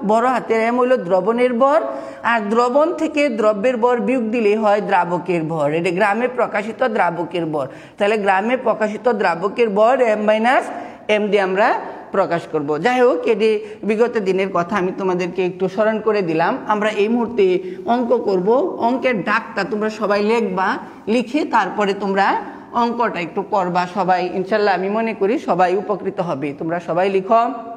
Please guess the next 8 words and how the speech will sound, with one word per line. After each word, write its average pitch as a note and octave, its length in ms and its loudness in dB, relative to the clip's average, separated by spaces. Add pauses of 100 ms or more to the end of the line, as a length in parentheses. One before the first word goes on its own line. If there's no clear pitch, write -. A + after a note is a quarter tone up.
(920)
পঁচিশ C#4+ 600 2
ডিগ্রি A#3+ 440 2
সেন্টিগ্রেড A3+ 680 0
তাপমাত্রায়, G3 960 0 (640)
পঁচিশ B3 840 2 (480)
ডিগ্রি G#3+ 560 2
সেন্টিগ্রেড G#3+ 840 0
তাপমাত্রায় G3+ 1300 -2